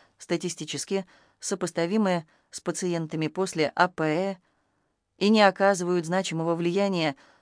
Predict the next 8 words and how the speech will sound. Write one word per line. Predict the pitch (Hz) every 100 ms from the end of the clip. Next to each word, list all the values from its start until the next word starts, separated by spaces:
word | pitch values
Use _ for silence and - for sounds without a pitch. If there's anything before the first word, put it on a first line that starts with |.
| _
на | 170
функциональный | 175 180 - 170 170 214 202
результат | 170 165 180 214 -
оперативного | - 170 185 165 - 202 180 175
лечения. | 175 160 - 123 98 - _ _ _
Заключение: | 185 240 220 185 185 175 175
таким | 175 165 180 170
образом — | 202 214 170 156 156 139